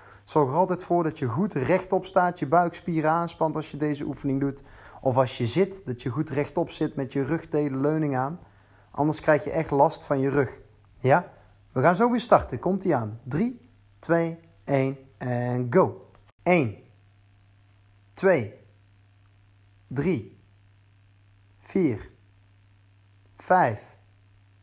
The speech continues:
zes, zeven, acht, negen, tien, elf, twaalf,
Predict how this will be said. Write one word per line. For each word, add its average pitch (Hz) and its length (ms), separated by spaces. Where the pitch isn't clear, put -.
zes, - 720
zeven, 143 680
acht, - 520
negen, 131 580
tien, 135 400
elf, 165 540
twaalf, 156 600